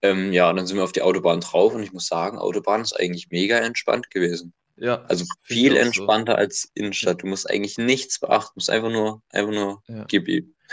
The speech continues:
Speaker 2: Wir sind ein paar Mal halt von der Autobahn so ein bisschen wieder runter und dann halt wieder am selben Punkt wieder drauf so.
Speaker 1: Ja, ja, ja,
Speaker 2: Das
Speaker 1: das
Speaker 2: haben wir so
Speaker 1: hab
Speaker 2: ein
Speaker 1: ich
Speaker 2: paar
Speaker 1: auch
Speaker 2: Mal
Speaker 1: gemacht.
Speaker 2: gemacht, aber ich glaube, das ist normal.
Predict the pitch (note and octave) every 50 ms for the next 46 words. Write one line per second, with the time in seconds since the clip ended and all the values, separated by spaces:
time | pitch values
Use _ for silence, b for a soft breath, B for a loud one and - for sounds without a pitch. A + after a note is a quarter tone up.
0 | B B B - G#2+ A2+ C3 C3+ C3 A#2+ B2 B2+ C3 C3+ C#3 C#3 C3+ C3+ B2+ A#2+
1 | A#2+ - B2 A2+ - - A#2 A#2 A#2+ G#2+ A#2 A2+ G#2+ G#2+ G#2+ G2 G#2 G2+ G2 G#2
2 | - - G#2 F#2+ F#2+ F#2 G2 G2 G2 A#2+ C#3+ D#3 D#3+ F3+ F3 F3 F3 E3+ - -
3 | G#2+ G#2 G2+ G2+ G#2 G2+ G2 A2 A#2 A#2 F2 G#2 G2 F#2+ A2 A2+ B2+ C3+ B2+ B2
4 | B2 B2 A#2+ A#2+ B2 A2 G2+ F#2+ F2+ F#2 G#2 A#2+ C#3+ D3+ - - E3 E3+ F#3+ F#3+
5 | _ - G2+ G2 G2+ G#2+ F#2+ F#2+ F#2 F#2 F#2 F#2 F#2+ F2+ F2 E2+ - B2 A#2 A2+
6 | A2+ - - B2 A#2 A#2+ A#2 A2+ G#2 G#2 A#2+ C3 D3 G#2 G2+ - A#2 G#2+ G#2+ G#2
7 | G2 G2 G2+ F#2+ F#2 F2+ F2+ G2 A2+ B2+ C#3 C#3+